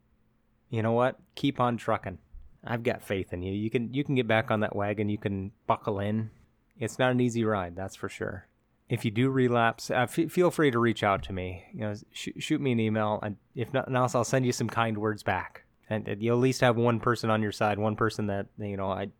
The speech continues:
won't judge you, won't, uh, won't think poorly of you. Just shoot it over, and, and, you know, we can get back on the wagons. And with that, I bid you adieu. It has, uh, it has been quite the experience recording this.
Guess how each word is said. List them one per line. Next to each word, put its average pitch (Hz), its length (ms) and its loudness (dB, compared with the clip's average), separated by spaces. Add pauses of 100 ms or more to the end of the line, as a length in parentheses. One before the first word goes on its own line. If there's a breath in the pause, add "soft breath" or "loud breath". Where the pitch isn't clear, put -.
(320)
won't 117 320 0
judge 117 280 2
you, 120 200 4
won't, 107 440 0
uh, 104 300 -2
won't 107 240 -8
think 113 220 -6
poorly 110 360 0
of 101 140 -4
you. 98 280 -6 (200)
Just 113 140 -6
shoot 156 160 4
it 139 80 2
over, 139 240 4
and, 120 260 4
and, 117 400 0
you 120 80 -4
know, 120 240 -2 (300)
we 139 100 0
can 131 100 -2
get 131 120 2
back 123 200 2
on 117 120 2
the 107 60 2
wagons. 95 680 -4
And 110 100 -6
with 113 200 -4
that, 104 420 -2 (420)
I 151 80 4
bid 143 180 4
you 143 140 6
adieu. 110 400 4 (1200 loud breath)
It 113 220 -2
has, 107 520 -4
uh, 101 260 -6 (180)
it 131 100 -2
has 127 100 0
been 139 160 0
quite 180 220 0
the 170 80 2
experience 143 420 0
recording 117 420 2
this. - 360 -12